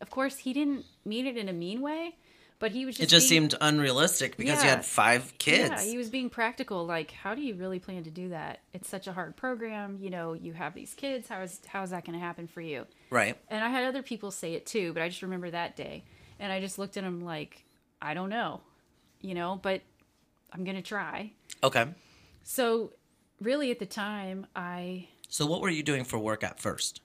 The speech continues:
Speaker 1: Oh, well, I, s-, I got a job at Pier One Imports.
Speaker 2: Uh-huh.
Speaker 1: I always loved shopping there. And then soon as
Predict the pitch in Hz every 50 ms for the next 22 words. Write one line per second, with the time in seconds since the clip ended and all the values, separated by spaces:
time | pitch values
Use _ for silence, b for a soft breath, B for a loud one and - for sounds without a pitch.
0 | _ - 220 226 220 196 220 233 214 - 208 233 - - - - 208 208 - 233
1 | 208 262 269 202 185 - 202 190 208 190 190 - - - - 185 185 202 240 254
2 | 233 202 196 196 - 175 165 160 190 - - - - - - 123 123 123 104 101
3 | 123 160 170 b b b b b b _ - 190 185 180 185 185 185 180 - -
4 | 190 185 196 202 220 214 214 190 185 185 185 185 - - - 185 170 180 - 180
5 | 175 175 170 160 156 156 160 165 - - 185 170 165 160 160 - - 196 190 190
6 | 196 190 180 - - -